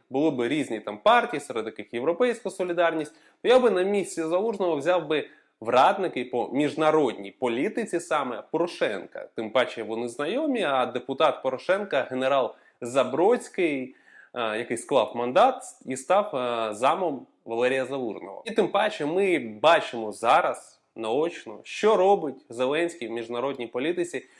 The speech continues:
Ми бачимо, як Зеленський та Єрмак дипломатично довели країну до великої війни, а сьогодні вже із сусідами увійшли в клінч з Польщею та іншими нашими братами.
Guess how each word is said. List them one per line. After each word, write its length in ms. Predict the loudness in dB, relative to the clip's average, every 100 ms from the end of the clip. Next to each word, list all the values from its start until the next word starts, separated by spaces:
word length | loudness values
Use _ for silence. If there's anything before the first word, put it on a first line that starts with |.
| -8
Ми 140 | 0 4
бачимо, 480 | 6 6 4 -2 -2
як 180 | -2
Зеленський 580 | -2 0 0 0 -2 -6
та 100 | -2
Єрмак 440 | 0 2 0 0 0
дипломатично 840 | 0 0 0 -2 -4 -10 -8 -8
довели 340 | -6 -4 -4
країну 520 | -4 -2 -2 -2 -6 -8
до 160 | -6
великої 440 | -4 -4 -4 -4 -4
війни, 400 | -2 -2 -4 -6 -20 -2
а 120 | 2 4
сьогодні 600 | 2 2 4 4 4 0
вже 280 | 0 0 0
із 160 | -4
сусідами 680 | -10 -6 0 2 2 2 -2 -8 -10
увійшли 680 | -6 -6 -6 -4 -4 -4 -10 _
в 100 | -4
клінч 400 | -4 -4 -10 -16
з 80 | -4
Польщею 560 | 4 4 2 -2 -4
та 160 | -2 -4
іншими 440 | -2 -6 -8 -10
нашими 420 | -10 -10 -10 -12 -12 _ _ -8
братами. 560 | -2 0 0 -6 -6